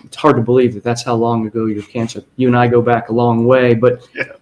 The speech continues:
Speaker 1: it is amazing to see how through that, something that neither you nor I would ever hope to go through or hope anyone we know would have to go through,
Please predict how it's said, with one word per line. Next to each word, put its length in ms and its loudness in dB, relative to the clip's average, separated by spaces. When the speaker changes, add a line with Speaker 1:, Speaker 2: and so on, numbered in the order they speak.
Speaker 1:
it 120 4
is 180 8
amazing 680 4
to 100 -2
see 340 -2
how 220 -4
through 400 -4
that, 360 -2
something 460 -6
that 180 -4
neither 340 -2
you 220 -2
nor 240 0
I 160 -2
would 180 -2
ever 220 -6
hope 320 -10
to 80 -14
go 240 -2
through 300 -8
or 80 -8
hope 200 -8
anyone 360 -4
we 100 -2
know 260 0
would 140 -6
have 200 -12
to 80 -20
go 200 -4
through, 320 -10